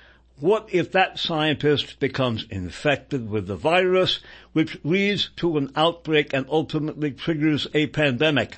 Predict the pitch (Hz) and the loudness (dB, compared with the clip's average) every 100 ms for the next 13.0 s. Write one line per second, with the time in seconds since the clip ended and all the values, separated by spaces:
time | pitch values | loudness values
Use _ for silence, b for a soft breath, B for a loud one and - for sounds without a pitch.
0 | - 110 107 - 123 113 113 b b b | -6 -4 -4 -4 -2 -2 -4 b b b
1 | - - 101 85 - 107 82 73 101 107 | -20 -8 -4 -4 -6 -8 -6 -8 -12 0
2 | 120 104 - B B B - 151 - 165 | 2 2 -2 B B B -2 -2 0 0
3 | 165 - 156 127 135 92 127 151 151 147 | 2 2 -2 0 0 0 0 2 4 2
4 | 110 98 80 78 82 127 120 110 101 92 | 0 -4 -6 -8 -8 -6 -4 -2 0 -2
5 | 101 95 - 160 147 131 123 B B B | -6 -10 -2 2 4 2 0 B B B
6 | B B 151 151 131 - - 196 190 175 | B B 2 2 2 -4 -2 0 2 0
7 | - 160 151 139 139 135 139 139 135 131 | 0 0 0 -2 -4 -2 0 2 2 0
8 | 123 117 110 98 107 127 147 - - 151 | 0 -2 -2 -4 2 4 2 0 -2 0
9 | 143 143 - 135 117 120 120 117 120 113 | 2 0 -2 -6 -4 -4 -4 -2 -2 -2
10 | 113 120 120 113 104 101 101 104 101 B | -4 -4 -4 -4 -4 -2 0 0 -2 B
11 | B - - 120 110 104 - - 123 117 | B -6 -2 0 0 -2 -6 -10 -8 -8
12 | - 98 98 - 82 117 139 156 170 | -6 -4 -4 -6 0 2 4 4 2